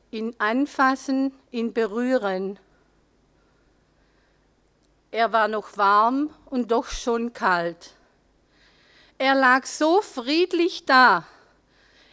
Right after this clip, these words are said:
Er lächelte, so als wäre er gar nicht tot.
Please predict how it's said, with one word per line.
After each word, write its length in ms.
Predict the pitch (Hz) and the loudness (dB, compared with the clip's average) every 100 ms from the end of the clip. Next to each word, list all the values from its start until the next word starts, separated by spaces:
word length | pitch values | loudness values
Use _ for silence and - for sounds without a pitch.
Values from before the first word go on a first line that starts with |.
| _ | _
Er 200 | 247 247 | -2 0
lächelte, 880 | 254 262 311 - 320 262 - 214 285 - - _ _ _ _ _ _ _ _ _ _ _ _ _ _ _ _ _ _ _ _ _ _ _ _ _ | 2 0 0 0 0 0 0 0 0 -2 -12 _ _ _ _ _ _ _ _ _ _ _ _ _ _ _ _ _ _ _ _ _ _ _ _ _
so 260 | - - 277 | -12 -2 0
als 280 | 247 247 254 | 0 -2 -2
wäre 180 | 233 226 | -2 -2
er 60 | |
gar 260 | 214 208 220 | -2 -2 -2
nicht 260 | 233 - | -6 -8
tot. 380 | 277 269 226 - | -2 -2 -2 -8